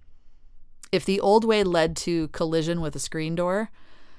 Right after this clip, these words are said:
hopefully we should be different after we get up. We should be wiser. We should have a deeper perspective.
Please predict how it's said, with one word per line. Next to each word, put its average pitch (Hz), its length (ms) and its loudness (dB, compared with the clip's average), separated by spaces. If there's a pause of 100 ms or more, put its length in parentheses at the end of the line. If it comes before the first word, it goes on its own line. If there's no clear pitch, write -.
(300)
hopefully 208 720 4
we 190 280 2
should 185 220 -2
be 165 120 -2
different 147 500 -2
after 135 300 -4
we 135 100 -6
get 139 200 -4
up. - 240 -4 (760)
We 156 100 -4
should 147 180 -2
be 151 120 0
wiser. 143 600 0 (920)
We 170 120 2
should 165 160 2
have 156 120 2
a 139 60 -2
deeper 165 420 -4
perspective. - 880 -6